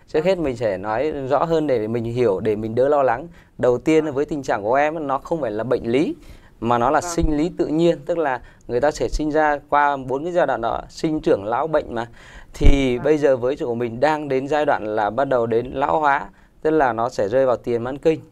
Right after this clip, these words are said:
Speaker 1: Và em phải hiểu đấy là sinh lý tất nhiên của cái người phụ nữ Việt Nam mình và bất cứ người phụ nữ nào cũng thế. Và cái việc mà bác sĩ thăm khám và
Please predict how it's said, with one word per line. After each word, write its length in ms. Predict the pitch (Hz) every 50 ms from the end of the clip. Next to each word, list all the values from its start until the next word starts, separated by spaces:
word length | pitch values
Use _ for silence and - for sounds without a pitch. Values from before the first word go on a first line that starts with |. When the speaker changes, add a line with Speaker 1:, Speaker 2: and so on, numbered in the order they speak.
| _ -
Speaker 1:
Và 140 | - 107 107 107 - -
em 240 | - 143 147 147
phải 100 | 143 131
hiểu 200 | 120 120 110 95
đấy 140 | 104 107 117
là 80 | 135 131
sinh 300 | 135 - - 151 143 139
lý 100 | 143 151
tất 280 | - - - - -
nhiên 280 | 190 185 175 165 156 135
của 300 | - - 113 98 85 87 87
cái 140 | - 117 127
người 340 | 135 139 131 131 127 117 107 110
phụ 100 | 120 117
nữ 160 | 120 143 160 151
Việt 140 | 135 127
Nam 200 | 127 135 139 139
mình 220 | 139 135 139 127 110 - - - - -
và 60 | 104
bất 180 | 120 156 160 -
cứ 80 | - 147
người 180 | 151 147 123
phụ 160 | - - 117 120
nữ 80 | 139
nào 180 | 143 143 127 107
cũng 80 | 113
thế. 280 | 113 120 120 131 160 170 - - - - - - - - - -
Và 360 | - 113 123 127 123 120 117 107
cái 260 | - - 123 143 151
việc 280 | 156 170 165 143 -
mà 140 | 123 123 107
bác 140 | 107 135 147
sĩ 380 | - - 165 165 190 202 - - -
thăm 180 | - 151 156 160
khám 380 | 160 147 127 120 127 147 160
và 100 | 139 127